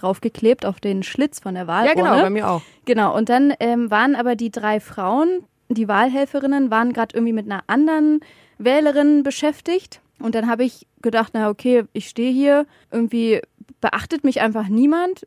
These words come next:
Speaker 1: Na, dann werf ich jetzt mal rein." Und auf einmal alle drei, "Halt! Oh Gott!" Und ich so, "Oh mein Gott, was ist denn jetzt los?" "Ja, wir müssen sie doch erst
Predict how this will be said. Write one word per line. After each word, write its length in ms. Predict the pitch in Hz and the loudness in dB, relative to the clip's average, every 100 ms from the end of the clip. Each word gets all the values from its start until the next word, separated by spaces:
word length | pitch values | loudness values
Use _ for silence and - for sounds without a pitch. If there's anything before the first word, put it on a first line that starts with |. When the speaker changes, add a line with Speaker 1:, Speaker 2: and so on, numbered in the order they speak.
| _ | _
Speaker 1:
Na, 180 | 262 247 | -2 0
dann 180 | 262 247 | 0 0
werf 180 | 254 254 | 0 -2
ich 120 | 285 | -2
jetzt 180 | 262 277 | 0 0
mal 140 | 247 | 0
rein." 280 | 214 220 220 | 0 -2 0
Und 100 | 226 | 0
auf 100 | 262 | 2
einmal 320 | 240 254 240 - | 2 2 0 -4
alle 240 | 254 330 | -4 -2
drei, 220 | 254 233 - - - - | -2 -2 -4 -10 -20 -10
"Halt! 680 | 370 587 698 679 698 640 - | -4 0 2 2 2 2 -4
Oh 260 | 427 466 440 | -18 -8 -4
Gott!" 1300 | 539 359 370 381 392 381 370 370 359 370 370 370 370 370 370 359 302 | 0 2 2 2 2 2 2 2 0 0 0 -4 -8 -12 -10 -12 -14
Und 480 | 214 - - 285 | -20 -10 -8 -8
ich 680 | 339 - - 762 554 480 466 | -10 -12 -6 -4 0 2 2
so, 60 | 453 | 0
"Oh 160 | 392 415 | 0 0
mein 200 | 311 311 | 0 -2
Gott, 220 | 349 392 | 0 -2
was 200 | 294 294 330 | 0 -2 -2
ist 80 | |
denn 160 | 285 285 | -2 0
jetzt 280 | 294 339 - | -2 -4 -4
los?" 420 | 247 269 381 415 - - - - | 0 2 0 -2 -10 -20 -14 -2
"Ja, 60 | 523 508 | 0 2
wir 180 | 480 508 | 2 0
müssen 160 | 508 466 | 0 0
sie 100 | 453 | 0
doch 140 | 466 466 | 0 -2
erst 180 | 453 | -6